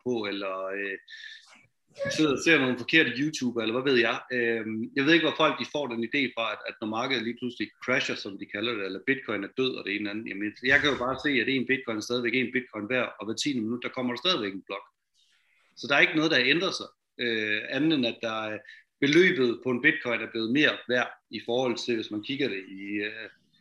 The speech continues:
ud fra en, en, en, en dollarkost, øh, eller, eller hvad, hvilken valuta du nu, nu kigger på. Øhm, <clears throat> men i bund og grund gælder det bare om at have mange, og så mange man overhovedet kan. Fordi der,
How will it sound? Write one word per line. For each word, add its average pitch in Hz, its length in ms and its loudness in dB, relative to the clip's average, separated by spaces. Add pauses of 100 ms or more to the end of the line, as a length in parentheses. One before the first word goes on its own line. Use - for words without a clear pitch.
(180)
ud 135 220 2
fra 110 160 0
en, 107 220 -4
en, 104 240 -6
en, 107 260 -8
en 104 160 -4
dollarkost, 110 600 -2
øh, 101 360 -10 (140)
eller, 104 280 -4 (160)
eller 98 120 -8
hvad, 113 140 -4
hvilken 139 260 -2
valuta 123 280 -4
du 104 60 -2
nu, 117 300 -4
nu 120 220 -4
kigger 131 200 -4 (100)
på. 101 180 -8 (920)
Øhm, 117 320 -2 (140)
<clears throat> 170 180 6
men 139 140 6
i 127 80 -2
bund 170 160 4
og 139 60 2
grund 123 200 -2
gælder 131 200 4
det 104 100 -6
bare 117 200 0
om 104 120 -6
at - 60 0
have 117 100 -6 (480)
mange, 107 320 -4 (320)
og 98 320 -8 (360)
så 123 100 -2
mange 113 240 0
man 120 100 2
overhovedet 113 300 0
kan. 110 120 0 (500)
Fordi 120 200 0
der, 117 240 2